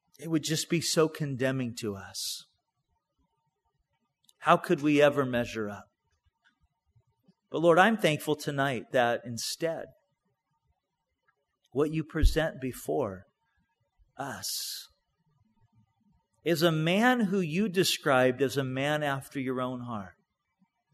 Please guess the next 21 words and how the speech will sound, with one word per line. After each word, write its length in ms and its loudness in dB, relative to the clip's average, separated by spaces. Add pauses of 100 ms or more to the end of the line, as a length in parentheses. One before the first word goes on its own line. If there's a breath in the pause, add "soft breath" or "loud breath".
(800)
And 100 -4
yet 160 0
we 140 2
see 280 0
him 140 2
tonight 400 -2
in 100 -2
a 100 -2
low 220 0
point, 600 -10 (1300)
running, 580 0 (1800)
running 320 -4
from 260 -8
you, 300 -6 (1400)
trying 320 0
to 80 10
find 360 4
refuge 540 0
in 140 -2
the 100 0
world, 540 0